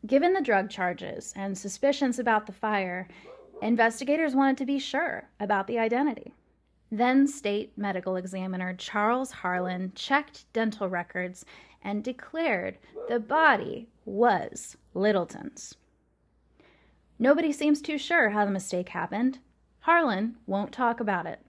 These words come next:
The body was buried in Collinwood. The drug charges were set aside. Life insurance policies were paid to Littleton's wife, Tammy.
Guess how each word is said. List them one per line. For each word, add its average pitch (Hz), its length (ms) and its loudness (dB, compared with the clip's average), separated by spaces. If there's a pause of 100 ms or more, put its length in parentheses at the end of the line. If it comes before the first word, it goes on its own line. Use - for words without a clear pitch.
(680)
The 214 80 0
body 208 300 6
was 196 160 -4
buried 196 380 4
in 196 100 -2
Collinwood. 185 720 0
The 214 80 2
drug 190 300 0
charges 185 440 -4
were 180 140 -6
set 196 240 -4
aside. 180 560 -4 (400)
Life 214 400 4
insurance 214 500 0
policies 180 680 -2
were 196 100 0
paid 269 460 -2
to 320 120 -2
Littleton's 294 600 2
wife, 254 580 -2 (140)
Tammy. 262 500 2